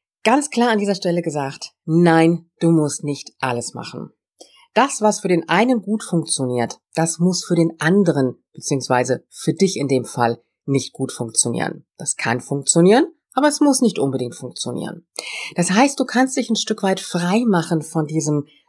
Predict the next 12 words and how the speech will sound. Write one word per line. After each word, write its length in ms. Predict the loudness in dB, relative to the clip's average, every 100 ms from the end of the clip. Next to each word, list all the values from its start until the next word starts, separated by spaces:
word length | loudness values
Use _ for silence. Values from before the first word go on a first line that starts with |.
| _
Druck, 640 | -18 0 4 4 2 -2 0
den 160 | 2 4
du 80 | 2
dir 240 | 2 2
sehr 400 | 2 2 2 2
wahrscheinlich 540 | 0 2 2 2 2
auch 160 | -2 -2
selber 400 | 2 4 4 2
machst 320 | 0 -2 -6
und 200 | -6 -6 -8 -16 -10
der 100 | -8
von 220 | -6 -8